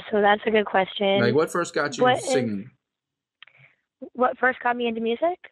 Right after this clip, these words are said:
Speaker 2: Yeah, what, what first got you into singing,
Speaker 1: Oh.
Speaker 2: music? Yeah, in general. Like, what,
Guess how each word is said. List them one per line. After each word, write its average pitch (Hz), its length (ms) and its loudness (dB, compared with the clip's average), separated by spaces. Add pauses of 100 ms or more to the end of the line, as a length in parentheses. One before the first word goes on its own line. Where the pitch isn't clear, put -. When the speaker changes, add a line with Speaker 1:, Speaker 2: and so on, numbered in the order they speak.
(120)
Speaker 2:
Yeah, 110 280 -4
what, 139 200 -2
what 170 120 0
first 175 200 -2
got 156 220 -2
you 151 160 -4
into 127 540 -4
singing, 180 380 0
Speaker 1:
Oh. 240 60 2
Speaker 2:
music? 196 340 0
Yeah, 147 160 2
in 123 100 0
general. 123 240 0
Like, 120 160 0
what, 156 220 -2